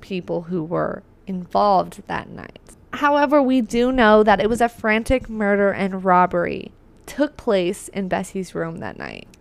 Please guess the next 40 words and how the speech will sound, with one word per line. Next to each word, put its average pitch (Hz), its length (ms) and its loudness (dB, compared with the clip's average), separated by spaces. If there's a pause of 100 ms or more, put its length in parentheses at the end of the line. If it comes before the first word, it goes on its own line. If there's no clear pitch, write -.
It's - 240 8
not 285 240 0
a 349 60 2
few 240 260 -2
minutes 302 300 -4
later 196 260 2
that 190 160 0
she - 180 -8
gets 277 220 -6
attacked, 208 480 -2
and 233 160 0
we 269 160 4
also 269 420 2
know 285 220 2
the 233 220 -2
events 190 680 0
and 208 260 0
movements 226 540 0
of 190 220 -6
those 190 380 0
who 196 140 -4
may 180 580 -2
have 190 260 -6
been 156 200 -4
involved. - 920 -10 (580)
Minutes 277 540 2
after 233 420 0
the 233 160 0
murder, 190 760 -4
Sandy, 330 720 0
who 233 220 -2
is 208 140 2
riding 220 540 0
in 302 80 -2
the 214 260 0
back 170 380 0
of 180 200 -6
John 202 440 0
Bubb's 240 440 -2
cab, 180 600 -2